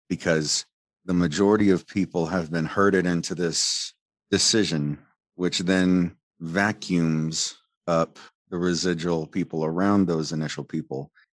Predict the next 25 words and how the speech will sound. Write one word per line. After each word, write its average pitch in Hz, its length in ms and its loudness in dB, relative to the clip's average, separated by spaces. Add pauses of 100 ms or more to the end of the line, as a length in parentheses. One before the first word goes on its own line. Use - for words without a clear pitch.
and 82 120 -4
creates 82 340 0
an 85 100 0
even 80 300 0
larger 85 360 0
volume 78 560 -2
number 78 460 -2 (360)
that 80 140 0
are 76 80 -2
taking 69 400 -4
this - 420 -6 (240)
shot. - 360 -4 (420)
Um, 80 520 0 (300)
now, 101 220 2
I 107 40 6
don't 113 100 4
wanna 107 160 4
take 98 220 0
up 92 120 -2
this 90 140 -4
whole 85 160 -4
time. 76 440 -2 (160)
I 87 60 0
know, 85 200 2
and 82 220 -2